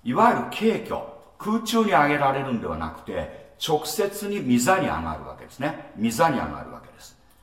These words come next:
そして統治するわけです。で、実はこれ、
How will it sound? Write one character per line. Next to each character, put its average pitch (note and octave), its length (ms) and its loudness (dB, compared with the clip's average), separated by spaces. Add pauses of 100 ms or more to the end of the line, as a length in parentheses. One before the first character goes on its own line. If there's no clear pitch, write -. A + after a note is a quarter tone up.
(220)
そ - 100 -10
し - 60 -6
て A3+ 220 6
統 A3+ 240 6
治 - 100 -6
す - 140 -10
る - 100 -10
わ - 100 -12
け - 100 -20
で - 100 -20
す。 - 120 -20 (1200)
で、 D#3+ 120 0
実 E3 220 -4
は C4 60 6
こ F#3+ 100 4
れ、 D#3 100 2